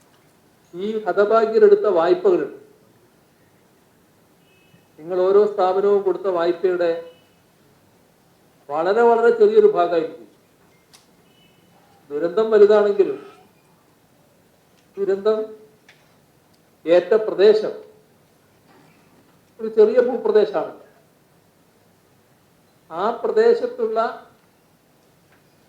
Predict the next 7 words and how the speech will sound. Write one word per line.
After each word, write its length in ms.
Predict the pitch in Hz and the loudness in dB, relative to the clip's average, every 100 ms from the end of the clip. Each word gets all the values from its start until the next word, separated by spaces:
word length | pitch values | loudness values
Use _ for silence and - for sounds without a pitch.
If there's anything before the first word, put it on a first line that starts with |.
| _ _ _ - | _ _ _ -4
വായ്പയുമായി 580 | 196 208 214 214 208 196 | 0 0 0 -2 0 -2
ബന്ധപ്പെട്ടതാണ് 680 | 185 190 190 185 175 170 - _ _ _ _ _ _ _ _ _ _ _ _ _ _ - | -2 -8 -8 -6 -6 -6 -16 _ _ _ _ _ _ _ _ _ _ _ _ _ _ -20
ഇപ്പൊ 200 | - 202 | -8 -4
നാം 220 | 196 190 | -4 -4
ചർച്ച 240 | 170 - - | -8 -8 -10
ചെയ്യുന്ന 220 | 165 156 | -10 -10
കാര്യം. 280 | 135 120 | -14 -14